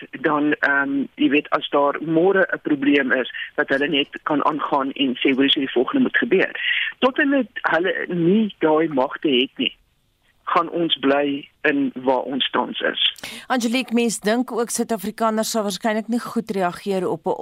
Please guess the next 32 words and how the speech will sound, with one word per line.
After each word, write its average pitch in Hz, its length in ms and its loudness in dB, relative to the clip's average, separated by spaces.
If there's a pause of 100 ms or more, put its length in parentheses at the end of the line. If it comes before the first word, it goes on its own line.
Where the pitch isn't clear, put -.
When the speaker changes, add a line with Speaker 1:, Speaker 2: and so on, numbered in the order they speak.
Speaker 2:
opheffing 185 720 -4 (320)
gevolg 214 840 0
deur 185 380 0 (100)
nog 175 480 -2
'n 175 120 -4
inperking 156 640 -4
nie, 139 140 -6
of 156 160 -12
hoe? 127 200 -6 (1000)
Speaker 1:
Ja, 196 200 0
nee, 190 160 0
ek - 120 -2
stem 254 180 0
heeltemal 233 320 2
met 202 140 -2
jou - 120 0
saam. 147 220 0
Jy 160 100 0
sien, 240 160 2
die 226 140 2
oomblik 294 280 2
wat 226 180 -2
jy 180 140 2
die 165 260 -4
hele 233 220 4
op-, - 280 -8
die, 160 160 -2
die, 156 360 2
die 156 160 2
hele 185 300 2
van, 165 260 0
ehm, 143 320 -2